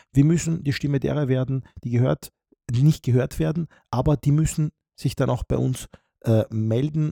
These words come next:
und dass wir, äh, ihre Stimme werden können, weil wir von dem, was wir nicht wissen,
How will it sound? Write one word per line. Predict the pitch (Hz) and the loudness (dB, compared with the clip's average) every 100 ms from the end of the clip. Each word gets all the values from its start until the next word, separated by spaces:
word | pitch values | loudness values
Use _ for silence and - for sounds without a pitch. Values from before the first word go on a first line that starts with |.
| - | 0
und | 131 127 - _ - | 0 0 -4 _ -4
dass | 123 - | -4 0
wir, | 131 120 - | 2 2 -2
äh, | - 120 113 110 107 - - | -4 0 0 0 -2 -6 -2
ihre | 120 | -2
Stimme | - 120 120 | -2 -2 0
werden | 113 107 110 | 0 -2 -4
können, | 117 135 165 | -2 -2 0
weil | 147 120 | -2 0
wir | 120 | -2
von | - 127 120 110 | 0 0 0 -2
dem, | 131 147 | -2 0
was | 127 - | -4 -4
wir | |
nicht | 120 113 - | -4 -4 -6
wissen, | 120 151 | -4 -4